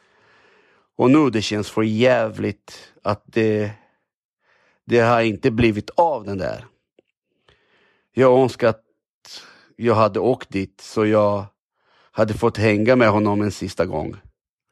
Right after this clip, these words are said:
Det är ofattbart, och mina tankar och min kärlek går till hans partner och barn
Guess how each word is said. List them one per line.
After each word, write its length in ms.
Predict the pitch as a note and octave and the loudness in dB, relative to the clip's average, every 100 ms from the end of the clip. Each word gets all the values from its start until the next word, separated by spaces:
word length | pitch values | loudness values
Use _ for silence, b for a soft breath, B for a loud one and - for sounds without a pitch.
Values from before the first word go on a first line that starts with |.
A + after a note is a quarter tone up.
| _ _ _ _ _ _ _ _ _ _ _ _ | _ _ _ _ _ _ _ _ _ _ _ _
Det 120 | G#2+ | 0
är 40 | B2 | 2
ofattbart, 960 | C3+ C#3 - A#2+ A2 A2 F#2+ E2+ _ - - - _ | 4 0 0 -2 2 0 0 -2 _ -20 -20 -20 _
och 140 | A#2+ | 2
mina 220 | B2 A#2+ | 4 2
tankar 500 | G#2+ B2+ A2 A2 C3 | 2 0 0 0 0
och 100 | A2+ | 2
min 280 | A2+ G#2+ G#2+ | 0 0 -2
kärlek 600 | - A#2 G#2 G#2 G2+ - | 0 2 2 2 -2 -6
går 180 | - A2 | 0 0
till 200 | - G2+ | 0 -2
hans 280 | G2 G2 - | -2 -4 -2
partner 520 | A2 G2+ - G#2+ G#2 | 0 0 0 -2 0
och 80 | G2 | 0
barn 440 | F#2 F#2+ - - | -2 -4 -6 -12